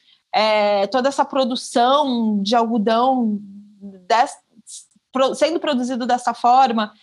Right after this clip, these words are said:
enquanto um produtor agroecológico, um produtor orgânico não tem apoio nenhum,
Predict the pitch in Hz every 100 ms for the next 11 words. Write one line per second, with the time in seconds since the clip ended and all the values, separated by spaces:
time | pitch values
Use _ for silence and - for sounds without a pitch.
0 | _ _ - 220 226 262 262 269 269 277
1 | 254 247 226 247 240 262 240 240 254 262
2 | 269 247 240 240 240 233 240 233 208 220
3 | 247 233 220 220 220 226 226 254 233 226
4 | 214 233 233 226 240 226 240 240 214 -
5 | 240 262 247 247 220 262 415 381